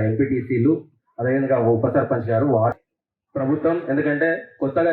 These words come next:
ఏర్పడినాక నెల రోజులలో కూడా ఏవైతే మేనిఫెస్టోలో పెట్టిర్రో ఆ మేనిఫెస్టో ప్రకారంగా ఆరు గ్యారెంటీలు కూడా ప్రజాపాలన నిర్వహించడానికి కూడా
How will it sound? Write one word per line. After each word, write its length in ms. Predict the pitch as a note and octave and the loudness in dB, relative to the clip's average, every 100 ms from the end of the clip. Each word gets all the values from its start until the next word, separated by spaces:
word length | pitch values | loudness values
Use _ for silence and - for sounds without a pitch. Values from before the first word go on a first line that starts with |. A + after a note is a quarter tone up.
| D#3 | 2
ఏర్పడినాక 500 | D3+ D#3 D3 D3 C#3+ C#3 | 2 0 0 -2 -2 0
నెల 120 | C3+ D3 | 2 2
రోజులలో 380 | D#3+ D#3 D#3 D3+ D3 | 4 2 2 0 0
కూడా 180 | C3+ A#2 - - C3+ | 0 -2 -6 -10 -2
ఏవైతే 320 | D3 E3 D#3+ E3 | 0 0 0 0
మేనిఫెస్టోలో 540 | C#3 D3+ D#3+ D#3 D#3+ C#3+ C3+ | 0 0 0 0 2 2 0
పెట్టిర్రో 320 | D3+ C#3 D#3+ D3 | 0 0 2 2
ఆ 20 | - | 0
మేనిఫెస్టో 460 | B2 D3+ F3 D#3+ C4+ D3+ C#3+ | 0 -2 -2 -2 -2 -2 -2
ప్రకారంగా 520 | C3+ D3 D3+ D3 C3+ A2 - - A#2 | -2 0 0 0 -2 -4 -10 -6 -2
ఆరు 140 | D#3+ D#3+ | 0 0
గ్యారెంటీలు 420 | D#3+ D#3+ D#3 D3+ C#3+ | 0 0 2 2 2
కూడా 120 | C3 C3+ | 0 0
ప్రజాపాలన 460 | B2+ D#3+ D#3+ D3+ D3+ C#3 | 0 0 0 -2 -2 -2
నిర్వహించడానికి 600 | C3 C#3 C#3 C#3 C3+ C3+ | -2 -2 -2 -2 -2 0
కూడా 140 | C3+ | 0